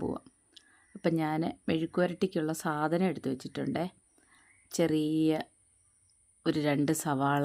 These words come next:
കൊത്തി അരിഞ്ഞത്, കൊച്ചുള്ളി ചതച്ചത്, ഒരു രണ്ട് മൂന്ന് വെളുത്തുള്ളി ചതച്ചത്, ഒരു പച്ചമുളക്, ഇത്രയും സാധനം ഞാൻ എടുത്തു വെച്ചു. പിന്നെ നമ്മുടെ പയറ് വേവിച്ച്, ദേ കണ്ടോ, നന്നായിട്ട് ഉപ്പിട്ട്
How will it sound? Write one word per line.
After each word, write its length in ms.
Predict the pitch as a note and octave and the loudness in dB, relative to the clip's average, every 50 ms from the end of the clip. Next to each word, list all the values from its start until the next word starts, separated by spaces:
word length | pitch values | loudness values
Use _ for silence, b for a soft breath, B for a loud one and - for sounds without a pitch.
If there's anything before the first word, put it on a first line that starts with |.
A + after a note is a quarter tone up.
| C#3+ C#3 C3+ C3+ - | 2 2 0 0 -2
കൊത്തി 260 | C#3 B2+ - - D3 C#3 | -6 -4 -2 -2 0 2
അരിഞ്ഞത്, 400 | C3 B2+ B2 C#3 C3+ C3 C#3 D3+ E3+ - - - - | 2 2 2 2 0 0 0 0 -2 -2 -4 -8 -6
കൊച്ചുള്ളി 540 | D#3 C3+ C3+ - - - D3 C3+ C3+ D3 C3+ C#3 | -6 -6 -6 -6 -6 -4 -2 0 0 0 -2 -2
ചതച്ചത്, 600 | D3 C#3 C3+ C3+ C3+ C3 - D3 C#3 B2+ D3 E3 F#3+ - - B B B B B B B B B B - D#3+ | -2 -4 -4 -4 -6 -6 -4 -2 -2 0 2 0 0 0 -4 B B B B B B B B B B 0 2
ഒരു 120 | D#3 D3+ D3+ C#3+ | 2 4 4 2
രണ്ട് 200 | D3 C#3+ C#3+ C#3+ C#3+ D3 | 2 2 2 2 2 0
മൂന്ന് 180 | D3 D3 D3 D3 C3+ C#3+ | 2 2 2 2 2 2
വെളുത്തുള്ളി 560 | C#3 C3+ C#3 C3+ - - C#3+ C#3 C#3+ C#3+ D3 C#3 | 2 2 0 0 0 -2 0 2 2 0 0 0
ചതച്ചത്, 520 | - C#3 B2 B2+ B2+ B2+ C3+ C3 C3 D3 F3+ G#3 - - - | 0 -2 0 -2 -2 -2 -2 0 0 2 0 0 -2 -2 -2
ഒരു 140 | D#3 D3+ C3+ - | -2 -2 0 -2
പച്ചമുളക്, 720 | C3+ B2+ C3 - - C#3+ D3 D3 C#3+ C#3+ C#3 B2+ D#3 F3 A3+ - - - _ _ _ _ - | -2 -4 -4 -4 -6 -4 -2 -2 -2 -2 -2 0 0 0 -2 -2 -6 -16 _ _ _ _ -8
ഇത്രയും 400 | - - - - D#3 E3 E3 D#3 - | -8 -8 -6 -4 -2 0 0 -2 -2
സാധനം 380 | D#3 C#3 C#3 C#3+ C#3+ D3 D#3 D3+ C#3+ | -2 -2 0 0 0 0 0 0 2
ഞാൻ 140 | C#3 C3+ C3+ C3 | 2 2 2 0
എടുത്തു 220 | B2+ C3+ C3+ - C#3+ C#3 | -2 -2 -2 -2 0 0
വെച്ചു. 260 | B2+ C3 - F3+ G3 - - B B B B B B B B B | 0 -2 -2 -2 -2 -2 -4 B B B B B B B B B
പിന്നെ 160 | E3 D#3+ D#3 D3+ | -4 -2 0 2
നമ്മുടെ 220 | D3 C#3+ C#3 C3+ C#3 C#3 D3+ | 2 2 2 2 0 0 -2
പയറ് 340 | D3 D3 D3 D3+ D#3 E3 E3 D3 | -2 0 0 0 2 2 2 2
വേവിച്ച്, 500 | D3 C#3 C#3 C#3 C#3 C#3 C3+ - - - - - _ - | 2 2 4 4 4 2 2 0 -4 -6 -6 -6 _ -6
ദേ 80 | D#3 D3+ D3 | -4 -2 -2
കണ്ടോ, 240 | C#3+ C#3 C3+ C#3 C#3 C#3 - b b b b b b b b b b b | -2 -2 -2 -4 -6 -8 -12 b b b b b b b b b b b
നന്നായിട്ട് 500 | E3+ E3 D3+ D3+ D3+ D#3 D#3 D#3 D3 D#3 D3+ C#3 | 0 0 2 2 2 2 0 0 0 0 0 -2
ഉപ്പിട്ട് 420 | - - - D3+ C#3 - - G3 | -2 -4 -2 -2 -2 -2 -2 -4